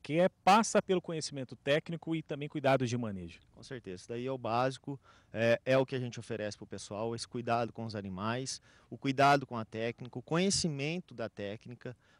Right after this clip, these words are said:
Speaker 2: pra poder chegar e desenvolver da melhor forma possível.
Speaker 1: Na sua opinião, como médico veterinário,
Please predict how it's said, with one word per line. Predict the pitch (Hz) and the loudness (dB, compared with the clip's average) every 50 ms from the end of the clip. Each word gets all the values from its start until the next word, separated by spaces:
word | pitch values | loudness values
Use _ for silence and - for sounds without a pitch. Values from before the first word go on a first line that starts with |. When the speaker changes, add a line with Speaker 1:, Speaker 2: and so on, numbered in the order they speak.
| _ | _
Speaker 2:
pra | - 120 117 | -12 -12 -10
poder | _ - 120 110 117 117 127 131 | _ -8 -8 -6 -4 -4 -4 -6
chegar | - - 127 113 98 104 101 107 117 123 131 | -6 -8 -8 -8 -8 -6 -6 -6 -6 -8 -10
e | 147 139 | -16 -16
desenvolver | 117 117 120 113 113 110 110 113 | -12 -10 -8 -8 -6 -6 -6 -6
da | 117 117 | -6 -6
melhor | 120 113 110 113 117 | -8 -8 -8 -8 -10
forma | - 113 110 113 113 | -10 -12 -12 -12 -14
possível. | - - 123 - - 82 78 - - - _ _ - - _ _ - _ | -14 -12 -12 -12 -10 -12 -14 -16 -18 -20 _ _ -20 -20 _ _ -18 _
Speaker 1:
Na | - 151 143 | -4 -4 0
sua | - - 208 | 4 6 6
opinião, | - 202 185 185 180 | 6 6 6 6 6
como | - 175 175 | 6 6 6
médico | 170 165 165 151 - - | 6 6 4 4 4 2
veterinário, | 151 - - 151 147 135 131 127 131 127 123 120 120 123 117 113 117 - | 2 4 4 2 2 2 0 2 2 2 2 0 0 -4 -4 -6 -8 -12